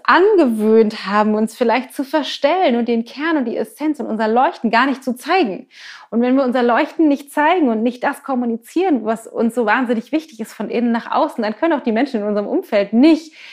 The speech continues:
sehen, worum es geht. Die können auch das Leuchten nicht sehen, wenn wir es nicht zeigen. Das heißt, es ist auch deine Aufgabe, mit deinen Bedürfnissen, deinem Leuchten, deiner Vision, deinen,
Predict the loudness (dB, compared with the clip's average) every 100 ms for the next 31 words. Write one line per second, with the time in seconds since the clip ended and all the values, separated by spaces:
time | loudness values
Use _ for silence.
0 | -12 -4 2 2 4 2 2 0 -4 -4
1 | -4 -6 -8 -8 -4 -4 -4 -2 -4 -4
2 | -2 -2 0 0 0 2 2 2 0 -4
3 | -6 -14 _ -8 -8 -8 -8 -8 -8 -12
4 | -20 -20 -20 -14 -8 -8 -8 0 2 2
5 | 0 0 2 0 -2 -4 -4 -4 -4 -4
6 | -6 -6 -6 -6 -6 -4 -4 -4 -10 -14
7 | -10 -8 -8 -8 -8 -8 -10 -12 -10 -8
8 | -10 -8 -8 -6 -8 -10 -10 -10 -14